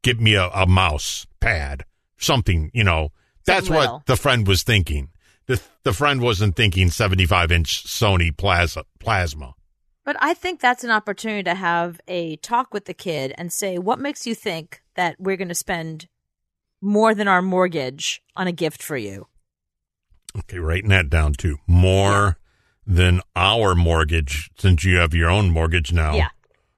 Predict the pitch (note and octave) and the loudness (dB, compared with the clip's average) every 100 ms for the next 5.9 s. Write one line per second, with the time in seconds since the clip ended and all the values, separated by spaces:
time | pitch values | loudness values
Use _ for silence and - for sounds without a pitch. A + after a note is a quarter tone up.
0 | _ G#2+ F#2 D#2+ - _ F#2 F2 F2+ F#2+ | _ 0 2 0 -6 _ 2 2 2 0
1 | G2 G#2 G#2 F2+ E2 G2+ - C#3 C3+ - | 0 2 2 2 0 0 2 0 0 0
2 | A#2+ A#2 G#2+ G2 F#2 E2+ E2+ G2+ F#2+ D2+ | 2 2 2 2 2 2 2 4 2 -2
3 | D2+ - - _ _ _ _ - F#2+ F#2 | -4 -8 -10 _ _ _ _ -2 0 0
4 | G2 G2 E2+ D#2+ F#2 E2 F2+ E2 F2 F2 | 2 2 0 0 2 2 2 2 4 2
5 | D#2 - E2+ D#2 D#2 A#2 B2+ G2+ | 0 0 2 2 2 2 4 2